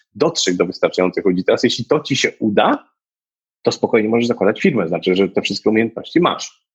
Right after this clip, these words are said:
I teraz to niekoniecznie ro-, e, e, rozbija się o crowdfunding,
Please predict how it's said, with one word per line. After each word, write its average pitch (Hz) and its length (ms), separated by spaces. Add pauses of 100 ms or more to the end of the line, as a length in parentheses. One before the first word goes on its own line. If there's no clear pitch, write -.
(240)
I 139 60
teraz 151 180
to 165 60
niekoniecznie 190 500
ro-, 156 200
e, 135 440
e, 139 40
rozbija 135 360
się 127 100
o - 20
crowdfunding, 135 760